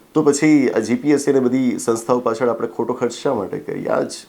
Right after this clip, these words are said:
ખાનગી સંસ્થાઓને કામ સોંપી દઈએ કે તમને અધિકારીઓ અને કર્મચારીઓ પસંદ કરીને આપી દે. આ બિલકુલ સરળ છે સમજવું. છેલ્લા કેટલાય વર્ષોથી આ બાબતે હું પ્રયત્નશીલ રહ્યો છું, વારંવાર આ વાતને કહેતો રહું છું.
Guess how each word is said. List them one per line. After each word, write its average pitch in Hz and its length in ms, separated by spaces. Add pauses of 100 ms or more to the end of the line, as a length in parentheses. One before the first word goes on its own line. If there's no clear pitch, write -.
ખાનગી 123 240
સંસ્થાઓને 110 460
કામ 104 180
સોંપી 120 280
દઈએ 98 280
કે - 160
તમને 104 240
અધિકારીઓ 101 380
અને 98 80
કર્મચારીઓ 98 500 (440)
પસંદ 131 260
કરીને 107 220
આપી 123 200
દે. 92 160 (1700)
આ 135 60
બિલકુલ 151 340
સરળ 139 280
છે 135 120
સમજવું. 107 460 (840)
છેલ્લા 120 240
કેટલાય 123 360
વર્ષોથી 123 520
આ 113 60
બાબતે 110 300
હું 113 120
પ્રયત્નશીલ 107 520
રહ્યો 101 220
છું, 101 240
વારંવાર 127 420
આ 120 60
વાતને 107 320
કહેતો 101 340
રહું 87 200
છું. - 200